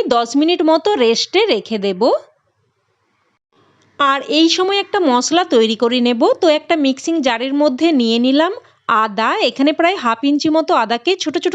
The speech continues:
টুকরো করে দিয়েছি, একটা মিডিয়াম সাইজের কুচানো টমেটো, দুটো কাঁচা লঙ্কা, তবে ঝালটা আপনারা আপনাদের স্বাদ অনুযায়ী দিয়ে দেবেন,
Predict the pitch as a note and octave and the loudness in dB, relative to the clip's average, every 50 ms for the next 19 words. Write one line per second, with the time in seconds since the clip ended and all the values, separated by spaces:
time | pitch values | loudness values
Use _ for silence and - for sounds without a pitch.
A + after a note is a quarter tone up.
0 | F4+ C#4+ D4 C4 A3 B3 C#4 D4 - E4 E4+ E4+ A3+ G3 A3 G#3+ G#3 G#3+ G#3 - | -2 -2 -2 -2 0 0 0 0 2 0 0 0 -2 -2 -2 -2 -2 -2 -4 -4
1 | - C#4 D#4 G4 C#5+ C#5+ _ _ _ _ _ _ _ _ _ _ _ _ _ _ | -2 2 2 2 2 0 _ _ _ _ _ _ _ _ _ _ _ _ _ _
2 | _ _ _ _ _ - C4 D4+ D4+ - - G4 G4 E4 D4 C#4+ B3+ D4 D#4+ E4+ | _ _ _ _ _ -6 -4 -4 -4 -4 -2 0 2 2 2 2 4 2 2 2
3 | E4+ D#4 E4 E4+ F4 D4+ D4 F4+ F#4 F#4 D4+ C4 B3 - D4+ D4 D4+ D#4+ E4 D#4+ | 0 0 -2 0 0 2 2 0 0 0 -2 -4 -2 0 0 0 0 0 -2 0
4 | D4 A#3+ G#3 G#3 G#3 A3 G#3+ - C#4 D#4 G4 C#5 D5+ - _ _ _ _ _ _ | -2 -2 0 -2 -2 -4 0 2 2 2 2 0 -2 -6 _ _ _ _ _ _
5 | _ _ _ _ _ _ _ _ - - - - _ _ - A3+ G3+ G3+ D4+ E4 | _ _ _ _ _ _ _ _ -20 -20 -20 -20 _ _ -10 -6 -2 2 2 2
6 | E4 E4 F#4 G#4 A4+ A4 - A#3 A#3 - - E4 E4 C#4 A3+ G#3+ G#3 G#3 G#3 - | 2 2 2 0 0 0 -2 -4 -2 0 0 0 2 2 0 0 -2 -4 -2 -2
7 | C4 E4+ C5 C#5+ - - B3 G#3 A#3 B3 G#3 - G#3+ A3 A#3 C4 B3+ E4+ E4 D#4 | -2 -2 -2 -2 -2 -2 0 0 -2 -2 -2 -4 -4 -4 -4 -2 -2 0 0 0
8 | C4 G#3+ B3 C4+ C#4 D4+ D4+ C4+ D4 D#4 D4+ E4 F4+ F4 - - A#3 A3 A3 A#3 | 0 -2 -2 0 0 0 0 0 0 0 2 0 0 0 -2 -2 -2 -2 0 0
9 | C4 C4 C#4+ C4 D4+ D#4+ D#4 A#3 G#3+ G#3+ G#3 G3+ F#3 G3+ G#3 G3 A3 C4 F4 | 0 2 2 2 2 2 0 0 0 0 0 0 0 0 0 0 0 0 0